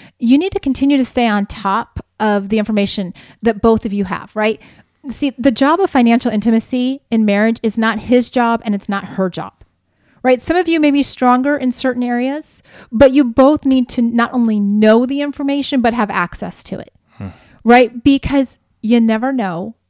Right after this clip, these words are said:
Speaker 1: when the unexpected's gonna happen. And I'm not just talking about death. I'm talking about serious injury or illness where you've gotta have access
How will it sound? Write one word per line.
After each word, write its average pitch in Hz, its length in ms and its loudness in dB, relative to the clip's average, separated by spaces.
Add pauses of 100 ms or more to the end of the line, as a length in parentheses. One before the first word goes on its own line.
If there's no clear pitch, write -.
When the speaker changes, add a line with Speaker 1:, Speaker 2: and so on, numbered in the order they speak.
(140)
Speaker 1:
when 214 180 2
the 214 140 0
unexpected's 190 680 -8
gonna 190 160 -6
happen. 190 440 -12 (400)
And 226 100 2
I'm 226 60 6
not 247 160 4
just 294 140 -2
talking 277 200 -4
about 294 220 -4
death. 220 220 -2
I'm 220 80 -4
talking 220 200 -4
about 226 240 -4
serious 240 380 -2
injury 233 380 -2
or 202 140 -6
illness 233 640 -2 (260)
where 226 160 4
you've 226 240 2
gotta 220 260 -2
have 214 280 -6
access - 760 -10